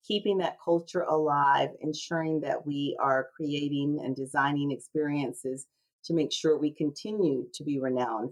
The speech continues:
for the Sharp experience, and then shoring up our leaders and our workforce and our physician partners to be ready to deliver a great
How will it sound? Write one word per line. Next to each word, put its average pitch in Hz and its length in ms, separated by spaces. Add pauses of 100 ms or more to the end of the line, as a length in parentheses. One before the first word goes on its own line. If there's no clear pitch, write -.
for 143 100
the 131 80
Sharp 127 340
experience, - 760 (400)
and 180 180
then 196 180
shoring 190 520
up 175 220
our 160 220
leaders 175 580
and 156 120
our 147 160
workforce 160 800 (220)
and 175 220
our 175 200
physician 180 500
partners 135 480 (360)
to 170 100
be 156 180
ready 147 460
to - 120
deliver 135 720 (400)
a 131 80
great 127 380